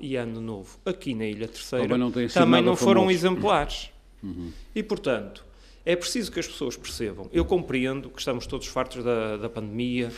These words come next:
Speaker 1: e de ouvir falar covid, que eu já não ouvo falar de outra coisa que não seja covid e pandemia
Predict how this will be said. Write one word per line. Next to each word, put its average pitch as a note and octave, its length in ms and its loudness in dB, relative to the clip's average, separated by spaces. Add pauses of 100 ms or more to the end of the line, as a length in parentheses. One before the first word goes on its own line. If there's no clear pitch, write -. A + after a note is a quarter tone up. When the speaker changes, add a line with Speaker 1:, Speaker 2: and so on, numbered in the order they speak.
(240)
Speaker 1:
e A#2+ 60 -6
de A#2+ 100 -4
ouvir A2+ 160 -6
falar A#2 300 -2
covid, B2 360 -2
que - 60 -6
eu A#2+ 60 -4
já A#2+ 80 -6
não A#2+ 120 -4
ouvo A#2+ 140 -4
falar A2+ 220 -4
de A2 60 -8
outra A#2 200 -8
coisa C3 320 -4
que - 100 -12
não A#2 100 -8
seja A2+ 300 -8
covid A2 460 -6
e G2 100 -12
pandemia C3+ 580 -4